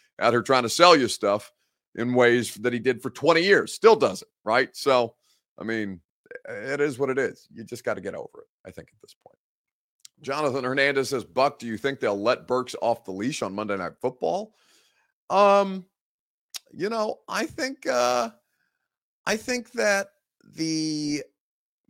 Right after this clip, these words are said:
the, the answer that Mike Vrabel gave today about, like, feeding guys targets to try and get them going, and basically what he said was, "Yeah, we're not really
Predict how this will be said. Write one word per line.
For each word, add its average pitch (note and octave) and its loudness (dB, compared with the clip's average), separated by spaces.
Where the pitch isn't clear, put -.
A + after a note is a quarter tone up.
the, C#3 2
the B2+ -4
answer G#3+ -2
that B3+ -2
Mike C#3 0
Vrabel A#2+ 0
gave A2 -2
today F#2+ -4
about, F2+ -6
like, F2+ -6
feeding D3 -6
guys A2+ 2
targets A2 0
to - -18
try G#2+ -4
and G#2 -8
get G2 -8
them F#2 -14
going, F2 -2
and G2+ -8
basically A2 0
what F#2+ -2
he F#2+ -4
said A2 -2
was, F2 -6
"Yeah, G#2 -2
we're E2 -8
not G2 -6
really F2+ -6